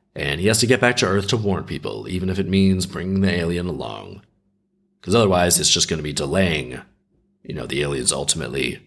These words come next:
coming and conquering. So he's like, "Well, it's better to get, get there first,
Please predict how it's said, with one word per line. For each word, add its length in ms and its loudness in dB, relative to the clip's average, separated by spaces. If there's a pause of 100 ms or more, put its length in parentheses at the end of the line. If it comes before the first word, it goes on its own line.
(280)
coming 240 -2
and 100 -8
conquering. 440 0
So 100 -2
he's 140 2
like, 180 -8
"Well, 80 2
it's 80 0
better 240 4
to 80 0
get, 600 -2
get 140 2
there 140 0
first, 640 0